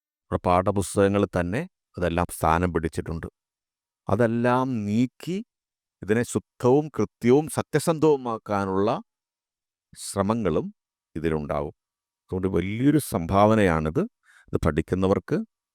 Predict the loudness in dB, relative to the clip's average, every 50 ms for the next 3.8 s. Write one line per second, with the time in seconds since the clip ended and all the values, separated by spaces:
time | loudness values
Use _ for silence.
0 | _ _ -4 -2 -2 -2 -2 -2 -4 -4 -8 -10 -10 -10 -8 -8 -8 -8 -10 -14
1 | _ _ -6 -6 -2 0 2 2 2 2 -2 -6 _ _ _ -6 -4 -2 0 2
2 | 0 2 2 2 -2 -2 -2 -4 -2 0 0 0 0 0 0 2 2 2 0 0
3 | -6 -6 -6 -6 -4 -4 -4 -2 -4 -2 -2 -2 -2 -2 -2 -4